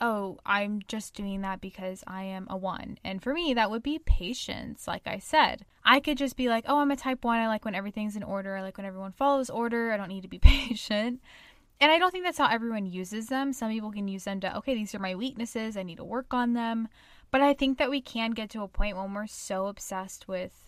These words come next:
how we're a Libra or how we're a Cancer. And that just becomes kind of your thing instead of it being, "Oh, I'm a Christian and I believe in God and my salvation is in him." And Colossians two, nine through ten says, "For in Christ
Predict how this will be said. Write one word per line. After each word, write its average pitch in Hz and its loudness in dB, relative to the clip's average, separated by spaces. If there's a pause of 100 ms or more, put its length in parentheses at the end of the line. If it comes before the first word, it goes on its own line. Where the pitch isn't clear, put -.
(260)
how 220 -6
we're 254 2
a 254 0
Libra 233 -2
or 190 -6
how 202 -8
we're 240 -8
a 240 -10
Cancer. 208 -6 (520)
And 214 4
that 214 2
just 226 -6
becomes 202 -6
kind 196 -4
of 190 -4
your 185 -6
thing 190 -8
instead 190 -6
of 185 -8
it 175 -10
being, 185 -8
"Oh, 208 -2
I'm 202 -4
a 214 -6
Christian 190 -8 (160)
and 208 -4
I 196 -4
believe 214 -8
in 233 -6
God 269 4
and 190 -8
my 190 -8
salvation 233 -2
is 202 -4
in 202 -4
him." 185 -8
And 185 -8
Colossians 220 0
two, 220 -4
nine 196 -2
through 202 -10
ten 202 -8
says, 190 -8
"For 202 -4
in 202 -4
Christ 240 0